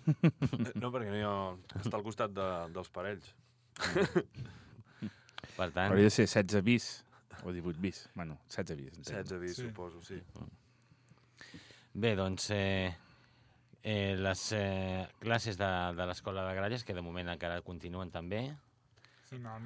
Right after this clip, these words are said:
Speaker 4: els divendres de set a vuit i de vuit a nou.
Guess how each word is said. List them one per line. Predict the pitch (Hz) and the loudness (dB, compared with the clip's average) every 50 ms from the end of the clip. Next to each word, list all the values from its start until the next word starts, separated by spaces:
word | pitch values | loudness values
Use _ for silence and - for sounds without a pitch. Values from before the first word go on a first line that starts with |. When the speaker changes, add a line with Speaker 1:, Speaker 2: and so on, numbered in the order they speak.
| 139 131 117 | -10 -10 -10
Speaker 4:
els | 113 107 104 | -10 -8 -8
divendres | 117 120 123 131 139 143 151 156 170 180 190 - - - | -8 -6 -6 -4 -6 -6 -6 -4 -4 -4 -4 -6 -10 -16
de | - 143 127 117 113 110 107 104 104 104 104 104 104 104 | -18 -14 -10 -8 -8 -8 -8 -10 -14 -16 -16 -18 -18 -18
set | - - - 123 120 113 - - - | -16 -14 -10 -8 -10 -10 -10 -14 -14
a | - 117 113 | -12 -10 -10
vuit | 107 110 123 131 151 156 151 - - - - - - - - - - - - - - - - _ _ _ - | -6 -2 -2 -2 -2 -2 -4 -8 -16 -20 -20 -20 -20 -20 -20 -20 -20 -20 -20 -20 -20 -20 -20 _ _ _ -8
i | 147 131 127 123 120 117 113 113 | -6 -4 -4 -4 -4 -6 -6 -6
de | 113 113 | -6 -6
vuit | 110 120 123 123 - | -4 -4 -4 -4 -6
a | 117 113 | -8 -8
nou. | 107 104 98 95 | -8 -12 -14 -14